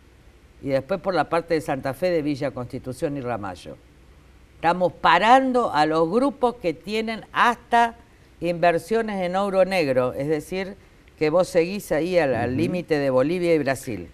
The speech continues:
Speaker 2: ¿Y qué responsabilidad
Speaker 1: Ustedes
Speaker 2: tiene el gobierno actual,
Speaker 1: Pero si no
Speaker 2: Lilita?
Speaker 1: vieron nada. Por eso está Rosario como está. Y vamos a presentar, yo he trabajado con un equipo que se va a juntar con el equipo del candidato a gobernador, de, de, del candidato a gobernador de Cambiemos,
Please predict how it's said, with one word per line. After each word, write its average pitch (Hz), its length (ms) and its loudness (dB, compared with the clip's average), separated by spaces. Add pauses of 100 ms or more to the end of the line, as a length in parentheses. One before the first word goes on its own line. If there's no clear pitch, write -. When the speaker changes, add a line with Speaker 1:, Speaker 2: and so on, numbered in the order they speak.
(100)
Speaker 2:
¿Y 113 120 -8
qué 143 120 2
responsabilidad 113 600 0
Speaker 1:
Ustedes 220 100 4
Speaker 2:
tiene 101 120 0
el 104 80 -2
gobierno 104 320 -2
actual, 87 400 -6
Speaker 1:
Pero 214 220 0
si 196 60 -2
no 82 60 -10
Speaker 2:
Lilita? 240 200 0
Speaker 1:
vieron 214 320 0
nada. 120 420 -2 (840)
Por 185 120 6
eso 247 180 2
está 240 260 2
Rosario 165 640 0
como 135 220 -4
está. 101 280 -10 (240)
Y 170 120 0
vamos 208 400 2
a 196 80 -2
presentar, 196 580 -4
yo 196 120 -6
he 180 40 -4
trabajado 190 640 0
con 175 140 0
un 170 140 -6
equipo 160 540 -8 (500)
que 131 100 -8
se 143 120 -4
va 147 100 0
a 156 40 -4
juntar 165 400 -2
con 170 160 0
el 147 140 -4
equipo 160 340 -4
del 147 120 -2
candidato 143 420 -2
a - 20 0
gobernador, 156 720 0
de, 127 200 -2
de, 95 480 -10 (180)
del 82 340 -14
candidato 113 440 -6
a 123 40 0
gobernador 113 460 -4
de 123 100 -2
Cambiemos, 123 580 -6